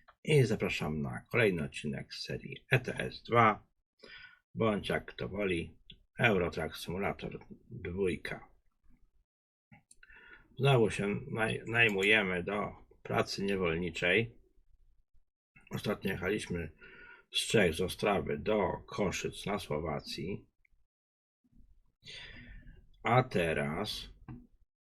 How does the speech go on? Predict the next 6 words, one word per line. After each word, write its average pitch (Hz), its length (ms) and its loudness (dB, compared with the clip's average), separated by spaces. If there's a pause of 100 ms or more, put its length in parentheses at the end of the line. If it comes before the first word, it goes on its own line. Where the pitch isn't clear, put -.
(240)
znowu 120 380 8
będziemy 98 540 2
wieźć - 720 -4 (760)
benzynę 90 720 -2 (2000)
z - 120 -10
Kłajpedy 90 840 0